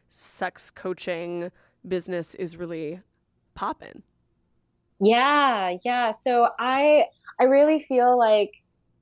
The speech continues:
Speaker 2: I was chosen to do this job because I was not in any way, shape, or form ready to kind of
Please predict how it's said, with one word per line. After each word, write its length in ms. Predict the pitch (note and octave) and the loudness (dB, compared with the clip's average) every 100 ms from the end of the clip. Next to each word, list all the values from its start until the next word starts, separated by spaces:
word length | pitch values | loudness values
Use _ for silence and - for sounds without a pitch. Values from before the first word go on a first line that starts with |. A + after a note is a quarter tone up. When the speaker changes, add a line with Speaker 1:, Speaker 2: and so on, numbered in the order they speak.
| _ _ _ _ - | _ _ _ _ -4
Speaker 2:
I 720 | G3+ G3 G3+ G3+ G3+ G3 G3 | -4 -2 -4 -2 0 0 0
was 240 | F#3 F#3+ - | 0 -4 -4
chosen 720 | - F#3+ F3+ F#3+ G3+ G3+ G3+ | 2 2 4 2 4 2 0
to 120 | G#3 | 0
do 200 | G#3+ G#3+ | 2 4
this 240 | G#3+ G#3+ | 2 2
job 460 | A3+ A3 A3 A3+ G3 | 2 4 4 2 2
because 600 | F#3 - F#3 E3+ E3 - - | -2 2 2 2 -2 -10 -4
I 680 | F3 E3 E3+ F3 F3 F3 E3+ | 0 2 4 4 4 2 -2
was 400 | - F3 F3+ E3+ | -6 0 0 2
not 440 | F#3+ F3+ F3 E3+ - | 2 4 6 4 4
in 120 | F#3 | 0
any 480 | E3+ F3 E3+ F3 - _ _ _ _ | 0 0 0 -2 -6 _ _ _ _
way, 340 | F3+ F#3 F3+ F3 | -2 4 4 4
shape, 240 | F#3+ F3+ | 2 0
or 100 | F3 | -2
form 640 | - E3+ E3+ E3+ E3+ G#2 E3+ | 0 0 2 0 -2 -2 0
ready 460 | F3 E3+ E3 D#3+ - | 2 4 2 0 0
to 120 | F3+ - | -4 -2
kind 120 | F#3+ | 0
of 100 | E3+ | 0